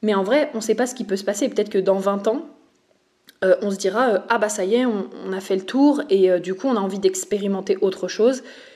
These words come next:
Et en fait c'est ok, oui, il n'empêche que ça fera mal, hein, ça c'est sûr, quand tu passes vingt ans de ta vie avec quelqu'un, c'est sûr.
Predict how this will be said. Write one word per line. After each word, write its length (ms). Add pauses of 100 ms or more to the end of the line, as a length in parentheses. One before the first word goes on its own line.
(360)
Et 60
en 60
fait 120
c'est 160
ok, 220 (120)
oui, 240
il 120
n'empêche 300
que 220
ça 180
fera 160
mal, 200
hein, 120
ça 140
c'est 120
sûr, 220
quand 100
tu 100
passes 200
vingt 180
ans 40
de 40
ta 100
vie 120
avec 120
quelqu'un, 300
c'est 140
sûr. 240